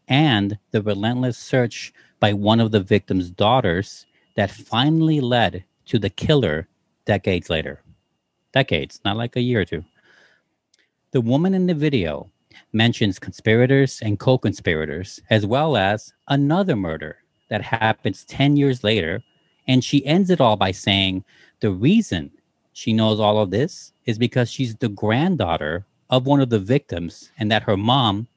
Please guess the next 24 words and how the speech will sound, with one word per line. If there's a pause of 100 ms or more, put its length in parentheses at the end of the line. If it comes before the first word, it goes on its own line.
(100)
was
the
one
that
found
the
killer. (1600)
Cut
to (420)
months
later, (720)
three
books, (300)
actually
four
now, (340)
and
roughly
eighty
articles (220)
and
here
we
are.